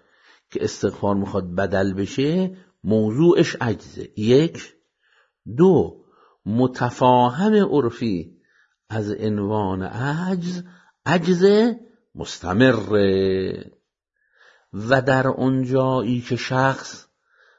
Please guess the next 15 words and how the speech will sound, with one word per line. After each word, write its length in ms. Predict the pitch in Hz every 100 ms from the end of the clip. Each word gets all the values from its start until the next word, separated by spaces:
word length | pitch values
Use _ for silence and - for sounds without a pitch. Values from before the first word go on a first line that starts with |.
| _
بعد 560 | - 95 113 127 - 113
از 200 | 123 120 -
استغفار 1080 | 123 - - 120 - - 131 131 127 123 - _ _ _ _ -
تمکن 680 | 117 123 117 - - 127
مالی 600 | 123 120 120 117 120 117
پیدا 580 | 113 120 120 110 120 117
می‌کند، 960 | 113 120 117 131 143 185 220 214 - _ _ _ _ -
عجز 400 | 131 113 113 123
او 400 | 127 185 165 -
استمرار 1000 | 127 - 147 139 135 160 190 214 196 180 - _
نداشته. 1120 | - 143 147 117 95 90 - 98 95 90 - 110 _ _ _ _ _ _
پس 220 | 127 131
بعداً 440 | 113 139 139 160 185
می‌فهمیم 920 | 180 214 202 202 190 196 220 214 202 - _ _ _
که 540 | - 175 208 220 226